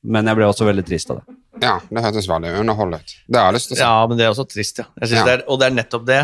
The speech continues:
Speaker 3: Du vet ikke da, eh, hensikten til de voksne. Hvis du bare sitter og ler og hygger deg. Her er det en unge som gjør rare ting.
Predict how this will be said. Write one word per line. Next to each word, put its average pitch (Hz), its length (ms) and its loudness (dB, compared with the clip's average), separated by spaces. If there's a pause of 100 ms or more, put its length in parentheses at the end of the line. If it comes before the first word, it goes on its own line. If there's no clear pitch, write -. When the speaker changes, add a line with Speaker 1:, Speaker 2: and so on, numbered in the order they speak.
(140)
Speaker 3:
Du 131 100 2
vet 117 240 2
ikke 120 180 -2
da, 117 180 4 (420)
eh, 113 720 2 (400)
hensikten 139 720 -2
til 117 180 0
de 120 80 2
voksne. 110 460 0 (240)
Hvis 113 100 -8
du 123 120 -4
bare 110 760 0
sitter - 340 -6
og 113 80 2
ler 107 300 2
og 110 140 0
hygger 110 200 -2
deg. 107 180 -2 (560)
Her 110 220 2
er 113 80 2
det 117 100 0
en 123 80 -2
unge 113 160 -2
som 110 100 -8
gjør 107 260 2
rare 104 180 0
ting. 185 220 -2